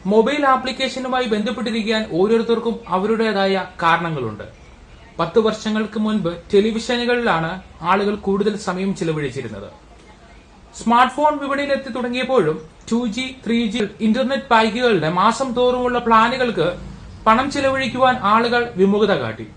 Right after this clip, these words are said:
രണ്ടായിരത്തി പതിനേഴിൽ Jio sim അവതരിപ്പിക്കുകയും ഡാറ്റ സൗജന്യമായി ഒരു വർഷത്തോളം നൽകി വന്നു.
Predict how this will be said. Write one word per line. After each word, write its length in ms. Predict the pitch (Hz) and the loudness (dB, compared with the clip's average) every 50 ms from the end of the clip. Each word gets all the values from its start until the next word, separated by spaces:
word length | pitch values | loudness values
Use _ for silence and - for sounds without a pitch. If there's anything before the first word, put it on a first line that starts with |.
| - - - - - - - | -20 -20 -20 -20 -20 -12 -6
രണ്ടായിരത്തി 380 | 175 185 202 226 233 240 196 226 | -2 0 2 2 2 2 0 0
പതിനേഴിൽ 540 | 196 220 214 220 240 254 233 180 175 202 - 151 | 0 0 2 2 2 2 2 0 0 -2 -4 -2
Jio 420 | 151 185 214 254 277 277 277 254 | 0 2 2 2 2 0 -2 -2
sim 160 | 254 240 247 240 | -4 -4 -2 -2
അവതരിപ്പിക്കുകയും 960 | - - 208 214 208 247 240 233 240 226 - 226 175 156 143 160 - - - - - - - - - - 139 143 170 | -2 0 0 0 0 0 0 0 0 0 0 0 -2 -2 -4 -4 -6 -8 -14 -20 -20 -20 -20 -20 -18 -12 -2 2 4
ഡാറ്റ 300 | 202 233 226 233 269 269 | 4 4 4 2 2 2
സൗജന്യമായി 760 | 269 - 233 226 233 214 196 277 277 285 269 254 254 247 247 233 - 175 | 2 2 2 2 2 2 0 -2 -4 -4 -2 0 0 0 0 -2 -2 0
ഒരു 140 | 214 233 240 | 0 0 2
വർഷത്തോളം 560 | 254 233 233 - 202 233 226 226 220 208 - 170 | 0 0 -2 -2 -2 -2 0 0 0 -2 -4 -4
നൽകി 300 | 185 180 165 160 170 151 | -4 -2 -2 0 -2 -2
വന്നു. 300 | 117 104 107 110 107 | -2 -4 -8 -12 -16